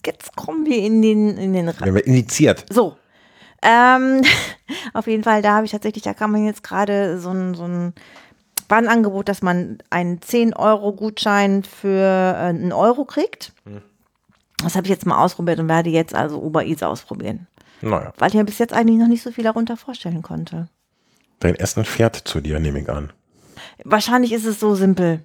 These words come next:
Speaker 1: ja.
Speaker 2: Ja.
Speaker 1: Aber ich hab's bisher
Speaker 2: In
Speaker 1: noch
Speaker 2: einem Uber, nehme ich an.
Speaker 1: Das weiß ich eben nicht. Ist es ein Uber oder sind es private Leute, die, ähm,
Speaker 2: Vielleicht, ich könnte mir
Speaker 1: das
Speaker 2: vor-
Speaker 1: transportieren, weißt du?
Speaker 2: Ja, die Uber-Leute sind ja auch, fahren ja, wenn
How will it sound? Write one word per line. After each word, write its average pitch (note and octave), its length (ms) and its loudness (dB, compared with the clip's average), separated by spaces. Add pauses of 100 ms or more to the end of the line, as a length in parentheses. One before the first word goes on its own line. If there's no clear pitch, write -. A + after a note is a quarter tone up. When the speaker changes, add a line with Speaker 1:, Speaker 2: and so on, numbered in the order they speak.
(120)
Speaker 1:
ja. F#3+ 80 2
Speaker 2:
Ja. F3+ 220 2 (160)
Speaker 1:
Aber F#3 200 2
ich F#3+ 140 0
hab's - 280 -4
bisher - 300 0
Speaker 2:
In G3 60 0
Speaker 1:
noch G3 80 0
Speaker 2:
einem B2 200 2
Uber, F2+ 400 0
nehme E2+ 220 0
ich A#1+ 80 -8
an. D#2 180 -8 (360)
Speaker 1:
Das G#3 180 -6
weiß D4 200 0
ich - 140 -10
eben E3+ 220 -2
nicht. E3+ 180 -2
Ist F#3+ 120 2
es F#3+ 160 -4
ein - 40 -10
Uber A#3+ 340 2
oder A3+ 200 2
sind G3+ 200 2
es G3 120 -12
private D#3+ 560 -2
Leute, B3 340 0
die, G#3+ 280 0
ähm, G3 260 2 (240)
Speaker 2:
Vielleicht, F#3+ 80 -8
ich - 160 -16
könnte F3 160 -8
mir F3+ 60 -2
Speaker 1:
das G3 100 0
Speaker 2:
vor- E3+ 80 -6
Speaker 1:
transportieren, F#3+ 800 -2
weißt - 240 -6
du? - 40 -2
Speaker 2:
Ja, F2 60 2
die F2+ 140 -2
Uber-Leute G#2 640 2
sind G2 140 0
ja G2+ 80 2
auch, - 240 -8
fahren F#2 260 -2
ja, F#2 180 0
wenn E2+ 140 0